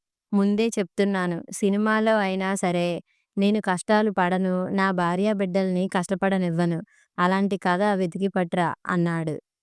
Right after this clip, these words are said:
పట్టువదలని విక్రమార్కుడిలా భార్య, భర్త, పిల్లాడు కలిసి ఆనందంగా ఉండే కథ కోసం గాలించసాగింది రాధ. కథ దొరకలేదు కానీ, రాధకి మళ్ళీ తలతిప్పుడు, వాంతులు.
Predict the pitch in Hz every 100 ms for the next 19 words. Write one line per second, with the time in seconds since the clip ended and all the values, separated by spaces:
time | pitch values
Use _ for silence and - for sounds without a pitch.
0 | _ _ _ _ 202 196 226 226 226 226
1 | 226 190 - 196 202 202 190 185 180 170
2 | 170 - 180 175 190 208 214 190 180 -
3 | 190 185 175 175 185 202 202 180 180 185
4 | 175 175 - _ _ 180 180 202 226 220
5 | 220 214 208 190 190 175 170 175 208 220
6 | 185 185 175 170 185 214 208 185 175 175
7 | 170 160 165 185 147 170 175 - _ _
8 | - 202 196 220 190 185 214 220 214 196
9 | 180 175 175 170 - - 180 185 214 208
10 | 185 170 175 180 180 180 185 214 - 175
11 | 170 190 196 165 170 165 165